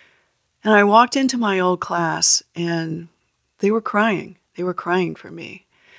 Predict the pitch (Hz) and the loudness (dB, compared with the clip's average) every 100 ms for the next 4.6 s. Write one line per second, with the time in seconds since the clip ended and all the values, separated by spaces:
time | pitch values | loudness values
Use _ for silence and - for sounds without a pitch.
0 | - - - _ _ - 190 190 190 185 | -20 -20 -20 _ _ 0 2 4 4 4
1 | 185 175 - _ _ _ _ _ _ _ | 2 -2 -10 _ _ _ _ _ _ _
2 | _ _ _ _ _ _ _ _ _ 269 | _ _ _ _ _ _ _ _ _ -2
3 | 285 330 294 233 208 208 - 147 143 139 | 0 -2 -2 0 0 0 -2 -6 -6 -8
4 | - - 170 165 160 156 | -10 -2 0 0 0 -6